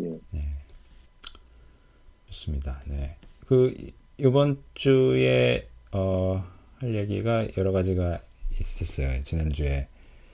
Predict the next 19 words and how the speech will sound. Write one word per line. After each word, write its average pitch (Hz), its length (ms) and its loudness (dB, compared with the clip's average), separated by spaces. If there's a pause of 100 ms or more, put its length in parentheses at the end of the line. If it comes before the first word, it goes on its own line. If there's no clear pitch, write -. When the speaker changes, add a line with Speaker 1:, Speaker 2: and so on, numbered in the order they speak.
(400)
Speaker 2:
우리가 73 300 -4
예고편으로 73 640 -2
나왔던 67 640 -4
얘기들도 71 480 -4
있고. 71 400 -6 (840)
어, 87 340 -6
근데 135 180 0
뭐 120 160 2
어제 131 440 4 (520)
했던 123 320 0
얘기, 113 380 4
남북 110 340 0
관련된 104 520 2
얘기부터 98 680 -2
조금 90 320 0 (360)
해볼까요? 117 540 -4
그, 80 440 -2 (1160)
음, 71 280 2
Speaker 1:
예. 87 380 6